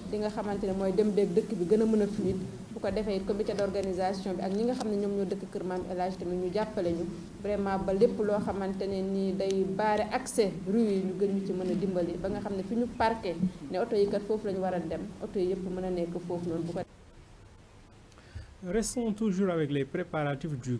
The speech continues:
Speaker 2: Gamou. Le comité d'organisation s'est dit satisfait des décisions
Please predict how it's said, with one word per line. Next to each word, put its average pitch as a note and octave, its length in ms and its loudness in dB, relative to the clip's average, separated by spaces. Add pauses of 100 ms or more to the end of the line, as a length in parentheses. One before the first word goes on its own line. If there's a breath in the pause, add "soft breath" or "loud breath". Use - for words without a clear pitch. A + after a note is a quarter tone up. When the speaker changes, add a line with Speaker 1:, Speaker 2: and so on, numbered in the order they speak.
Speaker 2:
Gamou. F3+ 360 0
Le D#3 120 2
comité C#3+ 440 0
d'organisation C3+ 1000 -2
s'est C#3+ 220 -4
dit B2 220 -4
satisfait D#3+ 640 -2
des B2+ 200 0
décisions D3+ 400 -2